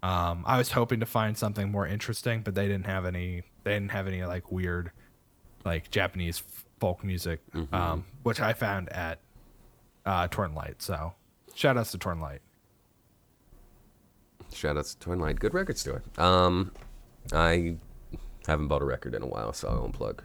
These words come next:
Speaker 2: anything. All I'll plug is, um, like and
Speaker 1: Art.
Speaker 2: subscribe. Smash that follow button. Um,
Speaker 1: Um, figure out when we're playing,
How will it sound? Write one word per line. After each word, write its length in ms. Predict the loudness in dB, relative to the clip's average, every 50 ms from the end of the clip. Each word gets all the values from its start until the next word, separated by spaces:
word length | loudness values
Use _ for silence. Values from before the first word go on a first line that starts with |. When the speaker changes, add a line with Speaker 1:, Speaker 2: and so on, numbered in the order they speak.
| -12 -6 -4
Speaker 2:
anything. 460 | -2 -2 -2 -2 0 0 0 0 -2 -6 -12 -14 -12 -12 -12 -12 -12 -12 -14 -14 -14 -14 -8 2
All 200 | 8 10 12 12
I'll 140 | 12 10 8
plug 380 | 8 8 8 8 8 8 6 4 2
is, 460 | 6 6 8 8 6 4 2 0 -2 2 6
um, 600 | 8 8 10 10 10 8 8 8 6 4 2 0 -6 -16 _ _ _ _ _ _ _ _ _ _ _ _ _ _ _ _ _ _ _ _ 4
like 240 | 6 8 8 8 6
and 100 | 4 2
Speaker 1:
Art. 80 | 4
Speaker 2:
subscribe. 680 | 2 2 2 2 2 6 8 10 10 10 10 8 8 6 0 -6 -8 -8 -8 -6
Smash 440 | -2 0 4 8 8 10 8 8 8 6
that 180 | 6 6 6
follow 340 | 8 10 10 10 10 10 8
button. 380 | 8 8 6 6 4 2 0 -2 -4 -12 -18 -20 -20 -20 -20 -20 -20 _ _ _ _ _ -6 -2 2
Um, 80 | 6 8
Speaker 1:
Um, 760 | 8 8 8 8 6 6 4 2 0 0 -2 -2 -4 -8 -12 -16 _ _ _ _ _ _ _ _ _ _ _ _ 0
figure 200 | 2 4 6 6
out 180 | 6 6 6
when 140 | 4 2 2
we're 120 | 2 0
playing, 680 | 0 2 2 2 2 2 2 0 0 -2 -2 -4 -6